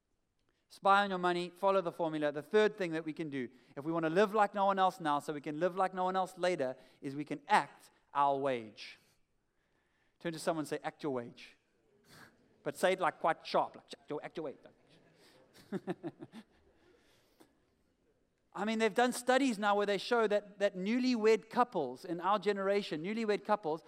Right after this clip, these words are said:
are living at the same standard of living that their parents took thirty-five years to get to. I mean, think about that. I mean, we, I've fallen prey to that. I mean, I, you know, we, when we first got our first home,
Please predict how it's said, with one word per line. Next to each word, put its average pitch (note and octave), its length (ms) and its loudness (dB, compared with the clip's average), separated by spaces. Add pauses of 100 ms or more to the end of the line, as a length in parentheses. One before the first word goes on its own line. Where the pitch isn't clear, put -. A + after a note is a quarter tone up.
(160)
are F#3+ 140 6
living G3 560 4
at F#3+ 140 -8
the G3 80 -4
same A#3+ 400 -2
standard A#3+ 640 0
of F#3 160 0
living G3+ 640 0 (420)
that G3 200 2
their F#3+ 140 0
parents F#3+ 600 2
took - 280 -6 (140)
thirty-five G3 760 2
years F3 320 0
to - 120 -10
get D3 280 -4
to. A#2 180 -12 (1500)
I F#3 120 -4
mean, A3 140 0
think C4+ 180 0
about A3 240 4
that. F3 100 4
I - 20 6
mean, F#3+ 140 -2
we, G#3+ 140 -4
I've B3 240 0
fallen A3 260 2
prey G3 220 2
to F#3 100 -6
that. E3+ 80 2
I E3 60 2
mean, F3 140 -6
I, G3 120 0 (220)
you G3 80 -2
know, F#3+ 100 6 (100)
we, G#3 140 -4
when F#3+ 140 -4
we A3+ 100 0
first A#3+ 320 0
got A3+ 100 0
our F#3+ 220 6
first A#3+ 300 4
home, A3+ 260 4